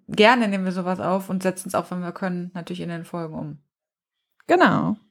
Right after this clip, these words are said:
Speaker 1: Ja.
Speaker 2: super.
Speaker 1: Ja, wir hoffen, ihr habt jetzt ein bisschen eine Idee davon und ihr könnt jetzt den, äh,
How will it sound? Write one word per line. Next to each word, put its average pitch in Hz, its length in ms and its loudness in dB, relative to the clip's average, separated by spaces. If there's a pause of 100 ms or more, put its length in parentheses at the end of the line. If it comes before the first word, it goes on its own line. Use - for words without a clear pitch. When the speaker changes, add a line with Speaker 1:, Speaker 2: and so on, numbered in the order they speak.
(120)
Speaker 1:
Ja. 196 160 4
Speaker 2:
super. 190 340 6 (840)
Speaker 1:
Ja, 294 140 8
wir 233 100 6
hoffen, 285 200 6
ihr 254 40 4
habt 254 100 2
jetzt 220 160 -2
ein 226 220 4
bisschen 240 280 4
eine 214 80 0
Idee 233 220 2
davon 254 340 4
und 214 140 -2
ihr 180 80 -4
könnt 220 240 -4
jetzt 202 300 -4
den, 190 240 -2
äh, 185 300 0